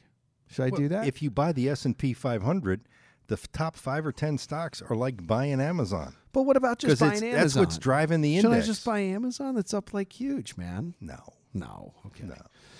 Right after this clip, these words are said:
Speaker 1: So check
Speaker 2: Amazon,
Speaker 1: this out.
Speaker 2: Amazon may
Speaker 1: Did,
Speaker 2: continue.
Speaker 1: did you know dividend?
Speaker 2: How about if the government
Speaker 1: Hey.
Speaker 2: decides to limit Amazon's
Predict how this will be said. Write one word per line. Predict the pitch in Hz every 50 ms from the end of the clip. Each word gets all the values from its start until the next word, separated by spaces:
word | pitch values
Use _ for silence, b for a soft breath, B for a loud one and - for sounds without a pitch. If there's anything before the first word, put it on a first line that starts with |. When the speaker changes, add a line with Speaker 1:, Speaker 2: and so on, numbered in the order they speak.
| B B B B B B B
Speaker 1:
So | B - - 202 156 104 - -
check | - 160 147
Speaker 2:
Amazon, | 160 233 247 208 - 196 170 104 -
Speaker 1:
this | - -
out. | -
Speaker 2:
Amazon | 135 147 175 180 131 - 151 147 143 120 101 101
may | 107 202
Speaker 1:
Did, | 185 165
Speaker 2:
continue. | - 175 175 175 208 180
Speaker 1:
did | 165 214
you | - -
know | 392 370 339
dividend? | - - 170 156 180 190 185
Speaker 2:
How | 202 302 311
about | 320
if | 320 -
the | - 277
government | 208 262 262 240 254 247 233 175
Speaker 1:
Hey. | 156 180 165
Speaker 2:
decides | 131 127 180 190 190 - -
to | - 147
limit | 127 123 135 170 214 226 220 - -
Amazon's | 139 143 160 170 160 123 - 131 123 127 123 117 104 -